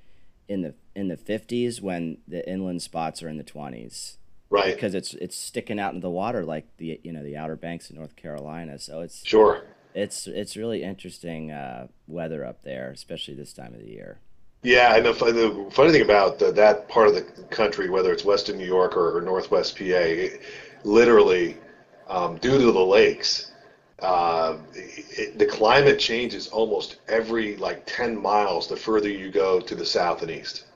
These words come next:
Speaker 1: Mm-hmm.
Speaker 2: Like, the further you get away from the lakes, you know, it, it's not unusual up there for,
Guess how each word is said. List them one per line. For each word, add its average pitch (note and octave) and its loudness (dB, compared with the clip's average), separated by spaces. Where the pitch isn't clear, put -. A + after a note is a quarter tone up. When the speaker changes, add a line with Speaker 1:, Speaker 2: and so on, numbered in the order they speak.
Speaker 1:
Mm-hmm. F#2+ -6
Speaker 2:
Like, G#2+ 2
the G#2+ 6
further D#3+ 8
you E3+ 8
get D#3 8
away D3+ 10
from D3 -6
the A2+ 0
lakes, A#2 -2
you A#2 -10
know, A2+ 2
it, B2 0
it's C#3+ -2
not D3 4
unusual B2+ -2
up F#2+ -8
there F2+ -4
for, F#2+ -6